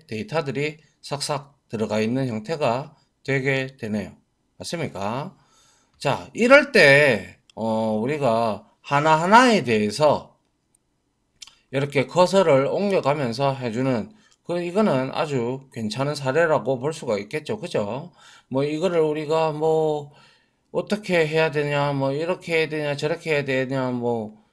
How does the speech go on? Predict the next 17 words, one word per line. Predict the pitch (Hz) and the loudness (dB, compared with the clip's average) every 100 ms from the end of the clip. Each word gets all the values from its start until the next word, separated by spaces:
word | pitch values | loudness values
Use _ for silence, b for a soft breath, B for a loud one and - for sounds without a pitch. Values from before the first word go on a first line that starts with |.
| b _ - | b _ -4
여러 | 113 135 | 0 2
가지 | 180 147 | 2 0
방법론적으로 | 170 190 190 156 139 143 131 120 98 | 0 2 0 0 -2 -2 -2 -2 -4
있기는 | 107 - 175 160 | -10 -8 -6 -4
있겠습니다만은, | 123 123 - 180 156 123 143 131 110 143 208 b b - | -6 -8 -6 -4 -2 0 0 0 -2 -6 -12 b b -12
어, | 110 113 113 | -8 -6 -6
우리가 | 117 139 190 170 143 156 147 _ _ | -6 -4 2 2 2 0 -6 _ _
요렇게 | 160 185 208 - 196 190 185 | -2 -2 -2 -2 2 2 0
그레이드 | 131 151 175 147 | 0 2 0 -6
프락을, | - 165 160 143 135 139 B B _ | 2 2 4 0 -2 -6 B B _
프로시저를 | 139 143 190 175 135 | -6 -4 -2 0 0
하나 | 127 | 0
만들어 | 120 107 131 165 | -2 -2 -2 -2
두면 | 131 151 123 95 _ _ _ _ | -4 -6 -6 -8 _ _ _ _
나중에 | - 113 135 202 131 123 156 b b - | -4 -4 -2 -2 0 -2 -8 b b -16
이, | 160 175 175 170 156 156 _ _ _ _ _ _ _ _ _ _ | -10 -6 -6 -6 -10 -14 _ _ _ _ _ _ _ _ _ _
어, | 110 113 113 | -8 -6 -6